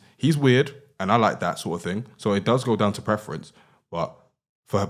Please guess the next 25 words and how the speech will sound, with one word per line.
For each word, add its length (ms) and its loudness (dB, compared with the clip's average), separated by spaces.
Gibbs 200 0
to 80 -2
say 220 2
that 180 -4
Doom 200 2
doesn't 180 -2
rap 160 -4
as 80 -10
good 160 -6
as 100 -12
him, 180 -14
that's 160 0
basically 360 2
him 200 0
putting 200 -4
himself 300 -4
on 80 -2
a 60 -2
level 200 -4
below 560 -4
Doom, 280 0
above, 420 2
above 300 2
Doom. 300 0
So 420 0